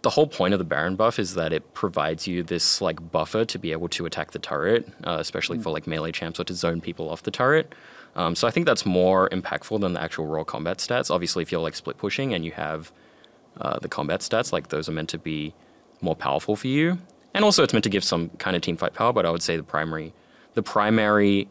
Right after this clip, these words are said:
Speaker 1: use of the Baron is to help you in sieges, while Elder is meant to help you in terms of combat power. So it's, like,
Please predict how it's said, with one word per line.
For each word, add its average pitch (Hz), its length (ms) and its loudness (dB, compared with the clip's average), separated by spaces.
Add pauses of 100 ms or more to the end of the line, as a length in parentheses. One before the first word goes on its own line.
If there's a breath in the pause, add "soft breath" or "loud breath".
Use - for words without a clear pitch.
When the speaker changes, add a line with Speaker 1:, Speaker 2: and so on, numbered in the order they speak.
Speaker 1:
use 87 420 0
of 92 80 -4
the 87 80 -4
Baron 82 380 2
is 90 240 0
to 82 380 -2 (340 loud breath)
help - 300 -2
you 95 100 0
in 82 80 -4
sieges, 117 640 0
while 82 480 0
Elder 78 340 2
is 76 440 2 (300 loud breath)
meant 85 180 -2
to 85 60 0
help 76 200 -8
you 80 120 -2
in 78 60 -2
terms 78 220 -6
of - 40 -12
combat - 300 -8
power. - 320 -6 (140)
So - 180 -14
it's, - 180 -14
like, - 240 -14